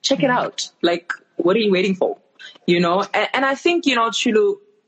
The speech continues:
Speaker 1: as African people, people on the African continent, that's, you know, that's what I mean, is that we need to find people that look like us, that are visionaries, that are doing things, right? It's so easy to get on the gram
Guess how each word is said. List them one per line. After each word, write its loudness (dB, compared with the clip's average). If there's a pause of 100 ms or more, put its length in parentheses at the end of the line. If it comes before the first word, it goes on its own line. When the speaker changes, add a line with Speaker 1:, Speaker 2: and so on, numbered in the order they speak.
(180)
Speaker 1:
as -2
African -2
people, 0
people 0
on 0
the -2
African 0
continent, -2
that's, -2 (400)
you 4
know, 0
that's -2
what 0
I 0
mean, -2
is 2
that -2 (560)
we 2
need 2 (720)
to 2
find -2
people 2
that -2
look 0
like -2
us, -2
that 0
are 0
visionaries, 0
that 0
are 0 (100)
doing 0
things, -6
right? 0 (260)
It's 0
so -2
easy 0
to -2
get 0
on -2
the 0
gram -2